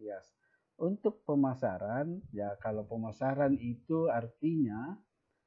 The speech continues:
eh, tanaman hias sudah jadi, bibitnya sudah siap jual atau bunganya sudah siap jual. Saya bacakan dulu paragraf pertama.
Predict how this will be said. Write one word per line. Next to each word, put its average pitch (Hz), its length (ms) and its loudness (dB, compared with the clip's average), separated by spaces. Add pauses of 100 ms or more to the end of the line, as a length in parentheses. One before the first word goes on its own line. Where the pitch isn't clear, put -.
(220)
eh, 107 320 -6 (320)
tanaman 127 520 4
hias 135 360 6
sudah 123 280 6
jadi, 117 600 0 (480)
bibitnya 127 560 2
sudah 120 480 0 (1040)
siap 117 400 0 (400)
jual 123 640 8 (240)
atau 120 280 0
bunganya 117 560 2
sudah 117 360 0
siap 131 440 0 (1120)
jual. 120 480 8 (960)
Saya 110 160 -6
bacakan 117 480 2
dulu 123 240 0
paragraf 117 560 -2
pertama. 127 800 2